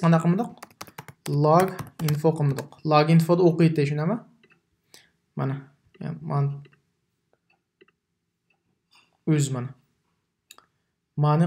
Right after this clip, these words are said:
qanday ma'no ishlatib turib, mani o'qidik men. Bugungi darsimiz mushakcha. E, shuna qilib, e, hozirgacha biz bu Groovy scriptni qanday log,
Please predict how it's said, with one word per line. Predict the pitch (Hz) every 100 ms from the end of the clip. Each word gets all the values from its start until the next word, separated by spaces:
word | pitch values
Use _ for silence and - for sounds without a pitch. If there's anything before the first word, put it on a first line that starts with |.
| 165
qanday | 175 190
ma'no | 156 151 160
ishlatib | 160 160
turib, | 185 190
mani | 156 147 165
o'qidik | 156 147 143
men. | 123 123 - _ _ _ _ _ _ _ _ _ _ _ _ _ _ _ _ _ _ _ _ _ - _ _ _ _ _
Bugungi | 156 165 165
darsimiz | 175 170 190 170
mushakcha. | 156 156 160 160 190 254 - _ - - _ _ _ _ _
E, | 147 147
shuna | 143 170 165
qilib, | 180 180 - - _ _ -
e, | 151 143 143
hozirgacha | 156 160 160 208 196
biz | 165 165 - - _ _ _
bu | 170
Groovy | 156 175 180 175 175
scriptni | - 180 165 165 160
qanday | 156 160 202 233 - _ _ _ _ _ _ _ _ _ -
log, | 151 156 185